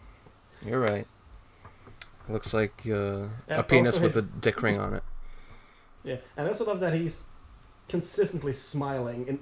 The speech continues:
Speaker 2: every panel.
Speaker 1: Well, you know, he's
Speaker 2: All teeth.
Speaker 1: he's, uh, very smug, 'cause he's getting exactly what he wants for very little effort.
Speaker 2: Yeah. "I want the Chaos Emerald, Sonic!"
Speaker 1: "Want the Chaos Emerald, Sonic!"
Speaker 2: Uh,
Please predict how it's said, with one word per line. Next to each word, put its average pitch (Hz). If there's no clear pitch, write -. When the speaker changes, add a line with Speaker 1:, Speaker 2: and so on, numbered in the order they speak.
Speaker 2:
every 139
panel. 123
Speaker 1:
Well, 110
you 127
know, 107
he's 110
Speaker 2:
All 135
teeth. 123
Speaker 1:
he's, 107
uh, 104
very 104
smug, 120
'cause 98
he's 104
getting 110
exactly 107
what 107
he 104
wants 101
for 101
very 104
little 104
effort. 101
Speaker 2:
Yeah. 117
"I 170
want 147
the 127
Chaos 127
Emerald, 113
Sonic!" 139
Speaker 1:
"Want -
the -
Chaos -
Emerald, -
Sonic!" -
Speaker 2:
Uh, 123